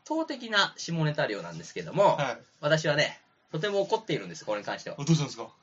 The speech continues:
Speaker 1: すごい怒ってるんですよ、これ。
Speaker 2: うん。
Speaker 1: 下ネタ量って書いてあったんで、
Speaker 2: はい。
Speaker 1: 言われたんで、も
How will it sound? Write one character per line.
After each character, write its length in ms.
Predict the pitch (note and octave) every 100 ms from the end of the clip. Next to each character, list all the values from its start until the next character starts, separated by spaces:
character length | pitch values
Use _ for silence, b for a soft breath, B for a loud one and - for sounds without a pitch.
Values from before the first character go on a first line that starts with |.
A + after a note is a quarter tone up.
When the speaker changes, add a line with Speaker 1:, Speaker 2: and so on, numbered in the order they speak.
| _
Speaker 1:
す 100 | -
ご 80 | D4
い 40 |
怒 120 | D#4 C3+
っ 60 |
て 80 | -
る 60 | G2
ん 20 |
で 60 | -
す 80 |
よ、 60 | D#3
こ 80 | C#3+
れ。 60 |
Speaker 2:
う 20 | -
ん。 20 | - b b
Speaker 1:
下 300 | - - C4
ネ 100 | D#4
タ 100 | D#4+
量 120 | C4 E3
っ 20 |
て 120 | -
書 100 | C3+
い 100 | A#2+
て 80 | A2
あ 40 |
っ 80 | G2+
た 100 | -
ん 80 | A2+
で、 180 | C#3 A#2
Speaker 2:
は 80 | C3+
い。 20 |
Speaker 1:
言 100 | C#3
わ 60 | D#3+
れ 80 | E3
た 160 | D#3+
ん 80 | G2+
で、 160 | F2+ F#2
も 260 | F#2+ F2